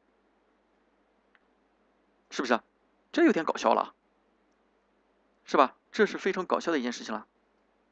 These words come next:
好，然后呢，也没有打印出来任何东西啊，打印出来了，刚才是缓存啊，你看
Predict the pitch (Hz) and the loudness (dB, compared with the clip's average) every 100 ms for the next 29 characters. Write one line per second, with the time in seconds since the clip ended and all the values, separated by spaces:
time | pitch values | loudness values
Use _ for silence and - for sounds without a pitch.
0 | _ 123 - 120 151 165 151 - _ _ | _ -4 -2 -4 -4 -2 -4 -6 _ _
1 | _ _ _ _ - 135 185 135 139 160 | _ _ _ _ -6 0 2 2 0 -2
2 | 156 143 147 165 120 - 143 135 113 139 | -2 0 -2 -2 -8 -8 -8 -2 -2 -2
3 | 123 113 - _ _ - 151 143 - 104 | -4 -6 -8 _ _ -4 -2 -2 -4 -8
4 | - 117 117 147 | -4 -4 -4 -6